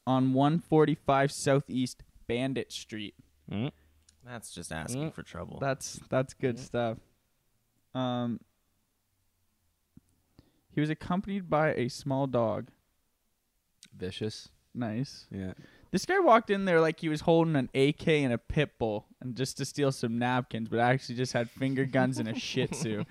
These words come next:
Speaker 2: <laughs>
Speaker 1: That's fucking awesome, dude.
Speaker 2: Yeah, no, I love, uh,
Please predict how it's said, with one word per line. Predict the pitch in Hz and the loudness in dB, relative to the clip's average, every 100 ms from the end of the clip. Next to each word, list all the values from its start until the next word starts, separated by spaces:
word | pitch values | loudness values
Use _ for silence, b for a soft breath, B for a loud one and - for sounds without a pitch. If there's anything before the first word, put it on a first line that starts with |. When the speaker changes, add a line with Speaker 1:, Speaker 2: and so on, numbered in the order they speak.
| 240 | -6
Speaker 2:
<laughs> | 165 - | -6 -2
Speaker 1:
That's | 123 - 156 - | 0 0 -6 0
fucking | 220 233 208 226 202 - - | 8 8 8 4 4 2 -4
awesome, | - - 180 - 143 110 | 0 2 2 2 -2 -2
dude. | 110 139 226 B B B B B B - - - _ - - B B B B B | 0 0 -2 B B B B B B -20 -20 -20 _ -20 -20 B B B B B
Speaker 2:
Yeah, | 110 104 | -4 0
no, | 104 | 0
I | 101 | 0
love, | 107 110 113 | 0 -2 -2
uh, | 104 92 90 | -2 -2 -4